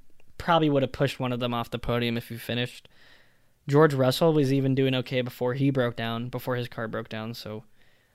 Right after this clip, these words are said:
I, I, I'm thinking the, the, the young guns who are, you know, proficient in the <laughs> virtual Grand Prix might have, might have actually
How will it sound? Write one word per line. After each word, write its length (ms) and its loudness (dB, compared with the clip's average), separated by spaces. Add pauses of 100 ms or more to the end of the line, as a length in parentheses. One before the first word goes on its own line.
(120)
I, 280 2
I, 100 2
I'm 180 4
thinking 300 4
the, 280 4
the, 360 2
the 100 2
young 240 2
guns 300 4
who 180 2
are, 300 0 (1000)
you 140 -2
know, 120 2
proficient 580 2
in 200 4
the 180 4
<laughs> 0 -
virtual 340 0
Grand 220 0
Prix 220 4
might 200 0
have, 240 -4
might 180 0
have 120 0
actually 480 -4